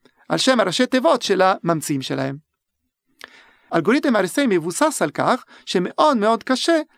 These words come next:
לעשות פקטוריזציה של מספרים גדולים. אם מישהו יוכל לעשות פקטוריזציה של מספרים גדולים, בקלות יוכל לשבור את הצפנת ה-R S A.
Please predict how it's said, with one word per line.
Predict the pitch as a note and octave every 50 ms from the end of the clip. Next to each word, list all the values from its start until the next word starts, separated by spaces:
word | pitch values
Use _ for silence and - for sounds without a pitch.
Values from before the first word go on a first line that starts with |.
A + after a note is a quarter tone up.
| _ _
לעשות | - F3 E3+ - B3 A#3+
פקטוריזציה | - A3+ G#3+ - - A3+ G#3+ G3+ A#3+ D4 C#4 - - E3+
של | C#3 F3 F3
מספרים | F3 E3+ - - F#3 F#3+ G3+ F3+
גדולים. | E3 F3 F#3 E3 D3+ C#3+ C#3+ - _ _ _ _ _ _ _ - - - _ _ _
אם | C4 D4 D4 B3+ A3+
מישהו | A#3+ A#3+ - - G#3
יוכל | F#3 F3 E3 - A3+ G#3
לעשות | F#3+ - G#3+ G3+ -
פקטוריזציה | - D#3+ C#3+ - - D#3 D3 C3+ G#3+ G3+ -
של | F3
מספרים | E3 D3 - - F3 F3 A3 A#3
גדולים, | G#3 G#3 C4+ C#4+ F4+ E4+ C#4 D4 D#4 - _ _ _ _ _
בקלות | F3 E3+ - A3 C4+ F4 F4 D4 D4+ - - _ _ _ _ _
יוכל | B3 C4+ - - - C4+ B3+ A3+ A#3 B3 A#3+ _ _ _
לשבור | - F3 G3 - - E3+ F3 B3+ G#3+ D#3 - - - -
את | - F3
הצפנת | D3+ - - - E3+ D#3 C#3 C3+
ה-R | D3 C#3 C3+
S | C#3 - - - -
A. | A#2+